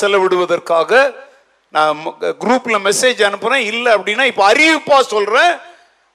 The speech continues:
வருகிற ஞாயிற்றுக்கிழமை மாலை எத்தனை மணிக்கு நீங்கெல்லாம் இங்க வரணும்? ஒருவேளை நான் சொல்றேங்க,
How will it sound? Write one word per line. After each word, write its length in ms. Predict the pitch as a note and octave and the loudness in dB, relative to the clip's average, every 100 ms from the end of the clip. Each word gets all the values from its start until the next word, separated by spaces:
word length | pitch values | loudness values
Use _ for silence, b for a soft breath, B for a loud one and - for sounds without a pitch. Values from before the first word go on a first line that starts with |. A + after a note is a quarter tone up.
| E3 | -2
வருகிற 320 | A3 G#3+ G#3 G3 | 0 2 0 2
ஞாயிற்றுக்கிழமை 760 | G#3+ A#3+ - G#3 G#3 F#3+ F#3+ E3+ | 2 2 0 -2 0 0 0 2
மாலை 340 | F3 G#3 A3+ E4+ G4 E4+ - _ _ _ - | 4 4 6 4 2 -8 -20 _ _ _ -10
எத்தனை 200 | E3+ A3 G#3+ | -4 -2 0
மணிக்கு 240 | A3 A3 G#3+ | -2 -4 -4
நீங்கெல்லாம் 320 | G#3+ G#3+ A3 G#3+ | -4 0 0 2
இங்க 120 | G#3 | 4
வரணும்? 380 | G#3 A3+ C#4+ F#4+ C#4+ - - _ _ _ _ _ _ _ _ _ _ _ _ - | 4 4 4 4 0 -8 -20 _ _ _ _ _ _ _ _ _ _ _ _ 2
ஒருவேளை 520 | G#3 C4+ C4 C#4 C#4+ B3+ | 4 6 6 6 6 4
நான் 160 | A#3+ | 2
சொல்றேங்க, 380 | B3+ B3+ B3 A#3+ | 0 0 0 0